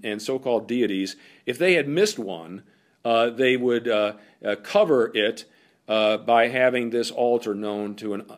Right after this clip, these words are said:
uh, rather there to an unknown God. And so <laughs> you can see how bad things are, that they even wanna, you know, make sure they haven't missed anyone,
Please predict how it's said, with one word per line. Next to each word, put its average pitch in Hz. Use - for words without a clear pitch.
uh, 113
rather 107
there 104
to 101
an 104
unknown 107
God. 90
And 120
so -
<laughs> -
you 143
can 147
see 185
how 156
bad 135
things 123
are, 110
that 110
they 110
even 135
wanna, 117
you 117
know, 113
make 135
sure 151
they 135
haven't 127
missed 147
anyone, 131